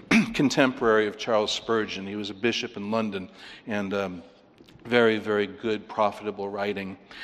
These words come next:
still today. And on this he says,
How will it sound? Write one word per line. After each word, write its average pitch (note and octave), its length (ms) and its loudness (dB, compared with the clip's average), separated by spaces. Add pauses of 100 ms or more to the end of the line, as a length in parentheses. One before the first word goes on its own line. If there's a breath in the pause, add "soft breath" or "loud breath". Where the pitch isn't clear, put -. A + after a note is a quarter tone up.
(140 loud breath)
still A#2+ 320 0
today. A2+ 600 4 (240 loud breath)
And C3 120 6
on D3 140 8
this D3 220 6
he C#3 100 4
says, C3 580 6